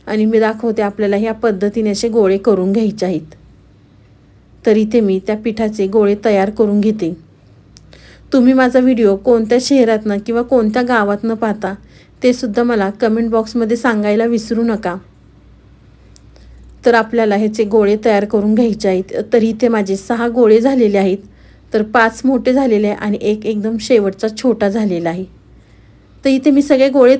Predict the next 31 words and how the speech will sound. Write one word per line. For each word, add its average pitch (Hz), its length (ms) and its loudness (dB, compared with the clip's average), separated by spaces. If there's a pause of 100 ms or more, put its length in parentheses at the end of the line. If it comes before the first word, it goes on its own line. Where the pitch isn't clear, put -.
तयार 240 240 2
करून 262 300 2
घेतलेले 233 400 2
आहेत. 180 200 0 (720)
गोळे 247 280 4 (100)
तयार 262 280 4
केले 226 260 0
की 220 120 -8
इथे 226 160 -6
मी 254 100 0
पळपट 240 440 -2
घेतलेला 233 420 0
आहे. 196 160 -2
पळपटावर 220 600 -2
आपल्याला 214 460 -2 (360)
ह्याचा 214 240 -4
पराठा 220 480 -2
लाटून 202 380 -2
घ्यायचा 208 320 -2
आहे. 180 140 -6 (1000)
तर 262 120 6
तुमच्या 311 340 4
लक्षात 294 340 4 (140)
आलंच 247 340 2
असेल 285 400 2
की 254 80 0
नक्की 240 300 0
आपण 247 280 0
काय 226 240 0
करणार 220 380 0
आहोत. 202 380 -4